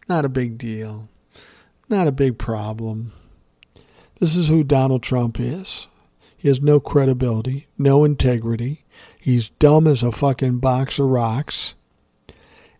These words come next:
And he's a criminal. I don't know what more he has to do to be, uh, considered a criminal, to be indicted, to be prosecuted, and to be found guilty. This human being,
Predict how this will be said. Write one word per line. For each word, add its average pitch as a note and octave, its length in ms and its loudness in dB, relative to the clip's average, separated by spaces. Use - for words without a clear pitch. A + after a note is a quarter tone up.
And E3 160 6
he's F#3 160 4
a F#3+ 60 0
criminal. G3+ 540 0
I E3 60 -4
don't G3 160 4
know F3+ 400 -2
what F3+ 200 0
more F#3 260 -2
he E3 120 -2
has E3+ 240 -4
to D3+ 120 -8
do F3 340 2
to C#3 680 -2
be, C3+ 400 -2
uh, B2+ 200 -4
considered C#3 520 0
a D3+ 120 -8
criminal, C#3 520 -4
to D3 100 -6
be C#3+ 180 2
indicted, C#3+ 680 0
to C#3 120 -4
be C#3 160 -4
prosecuted, C3+ 880 -4
and D3 340 -4
to C#3+ 80 -4
be C3+ 140 -2
found C3+ 380 -4
guilty. C#3+ 560 -2
This F3 280 4
human E3+ 320 2
being, C#3 520 -4